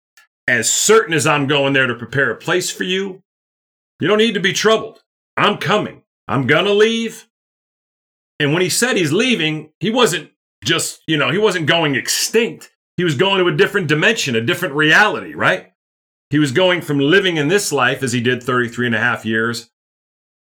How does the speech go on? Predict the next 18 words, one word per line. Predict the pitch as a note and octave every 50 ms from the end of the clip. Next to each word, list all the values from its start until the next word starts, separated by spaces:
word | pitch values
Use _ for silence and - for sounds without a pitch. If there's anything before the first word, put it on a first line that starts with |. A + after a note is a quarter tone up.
| _ - B2
going | B2 E3 F3+ F#3 E3+ E3+
into | E3 D#3 C#3+ B2+ A#2
heaven. | C#3+ G3+ A3 F3+ A#2+ F#2 G#2 G#2+ - - _ _ _ _ _ _ _ _
And | - B2 C#3+
look | G3+ G3+ -
what | F#3+ F3
he | E3 D3
says, | - G3 G3+ F#3 D#3+ - - - _
"I | - C#3+ F3 F3+ F3 F3+ F3
will | C#3 A2 A#2 D3+ E3 E3 E3 D#3+ D3
come | - - D3 D#3 D#3+ D3+ C3+
back | C3 B2+ B2+ C3 C3 B2+ -
and | G#2 F#2+ F2 -
take | - D3 D#3 D#3 D3 - -
you | B2 C3 C3
to | A2+ G2+
be | D2+ D2 D#2 B2+ C3 C3 B2+
with | A#2+ F#2+ F2 F#2 A#2 A#2+ A#2+ A#2 A#2 - -